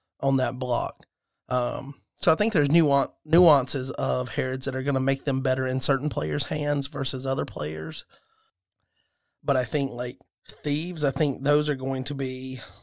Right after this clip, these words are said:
pretty straightforward, and people are gonna play those. Now, it's gonna be the, the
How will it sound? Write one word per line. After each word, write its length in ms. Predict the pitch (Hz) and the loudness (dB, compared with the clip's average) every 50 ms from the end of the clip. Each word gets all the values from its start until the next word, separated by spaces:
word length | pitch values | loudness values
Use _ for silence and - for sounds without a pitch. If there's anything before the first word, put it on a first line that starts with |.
| _ _ _ _ _ _ _ _ | _ _ _ _ _ _ _ _
pretty 200 | - 160 151 139 | -2 0 0 0
straightforward, 760 | - - 147 139 131 135 - - 131 127 131 127 131 131 123 | 0 0 -2 -4 -4 -4 -4 -4 -4 -4 -2 -4 -4 -4 -4
and 240 | 117 123 127 123 - | -4 -4 -4 -6 -6
people 260 | - 147 135 123 127 | -6 -6 -6 -6 -6
are 80 | 123 123 | -8 -6
gonna 140 | 131 120 120 | -6 -6 -6
play 280 | - - 139 127 127 | -6 -6 -6 -6 -6
those. 520 | 120 123 123 123 120 123 123 127 127 - - - - - _ _ _ _ _ _ | -6 -6 -6 -6 -6 -6 -8 -8 -10 -12 -14 -18 -20 -20 _ _ _ _ _ _
Now, 140 | - 143 135 | -4 -2 -2
it's 100 | 131 - | -2 -2
gonna 140 | 165 156 151 | 0 0 0
be 260 | 143 147 143 135 - - _ _ _ _ _ _ _ _ _ _ _ | 0 0 -2 -2 -6 -10 _ _ _ _ _ _ _ _ _ _ _
the, 320 | 143 156 143 139 131 - - 156 | 6 8 8 8 6 2 -2 0
the 400 | 147 143 139 131 127 131 127 | 0 2 2 2 0 -2 -6